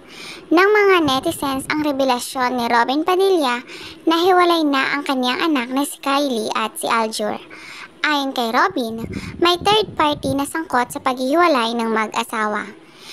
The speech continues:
Si Giselle Sanchez ang moderator ng MediaCon ng Nerissa.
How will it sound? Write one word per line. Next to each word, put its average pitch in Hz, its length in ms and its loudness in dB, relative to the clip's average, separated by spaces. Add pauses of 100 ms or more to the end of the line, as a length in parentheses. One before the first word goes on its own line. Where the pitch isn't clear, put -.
(160)
Si 381 240 -4
Giselle 370 400 2
Sanchez 285 560 -4
ang 302 160 0
moderator 269 640 4
ng 240 320 -2
MediaCon 262 720 0
ng 214 200 0 (120)
Nerissa. 233 420 -4